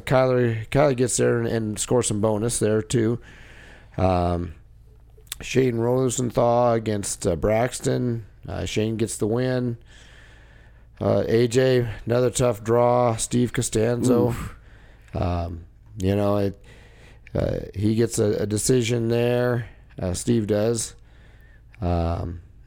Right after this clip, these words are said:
Speaker 1: you know, I think A J makes a good match out of it, but he, but Steve's just too good on his feet.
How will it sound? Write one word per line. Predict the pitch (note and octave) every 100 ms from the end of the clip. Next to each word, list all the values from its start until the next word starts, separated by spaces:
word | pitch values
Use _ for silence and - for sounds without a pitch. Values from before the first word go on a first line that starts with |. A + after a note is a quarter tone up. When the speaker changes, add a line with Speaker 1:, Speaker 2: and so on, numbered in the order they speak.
| - -
Speaker 1:
you | - G#2
know, | G2+
I |
think | G2+ A2+ G2+ - -
A | G2+ G2
J | G2+ G2
makes | G2 G#2 G2+
a | G2
good | A#2
match | G2+ G2 G#2
out | G2+ G2 G2+
of | G2
it, | G#2
but | - F2
he, | F#2+ - - - - - - - -
but | - F#2
Steve's | - G#2 F#2+
just | F#2+
too | - G#2
good | F#2+
on | F#2
his | F2+ F2
feet. | F#2 F2